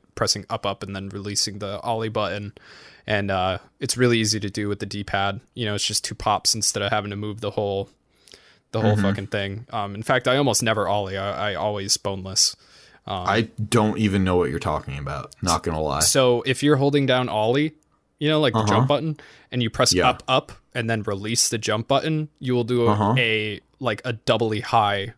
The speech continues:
Speaker 1: Ollie.
Speaker 2: Oh, no shit.
Speaker 1: Yeah, it's a, it's a trick called a boneless, where it's, it's actually a trick I can actually do on a skateboard. Um,
Speaker 2: Aw, fuck.
Speaker 1: where you grab the board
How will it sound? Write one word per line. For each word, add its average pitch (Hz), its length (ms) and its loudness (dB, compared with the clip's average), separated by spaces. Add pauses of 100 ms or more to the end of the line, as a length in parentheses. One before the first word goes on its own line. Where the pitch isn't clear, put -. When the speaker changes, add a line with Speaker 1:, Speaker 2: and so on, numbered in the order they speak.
Speaker 1:
Ollie. 107 400 -8 (640)
Speaker 2:
Oh, 113 100 4
no 131 160 6
shit. - 400 2
Speaker 1:
Yeah, 107 420 2 (200)
it's 123 180 0
a, 104 280 0
it's - 160 0
a 110 160 0
trick - 240 2
called 113 180 2
a - 20 -6
boneless, 107 720 -2
where 104 360 2
it's, - 340 -2 (320)
it's 127 80 0
actually 156 280 4
a - 20 4
trick 139 340 0
I 131 120 2
can 147 140 -4
actually 131 420 0
do 151 200 6
on 160 80 6
a 127 40 2
skateboard. 104 720 -2
Um, 113 440 0 (100)
Speaker 2:
Aw, 92 300 2
fuck. 85 580 -2
Speaker 1:
where 123 300 4
you 117 500 2
grab 120 640 2
the 110 280 4
board 117 400 2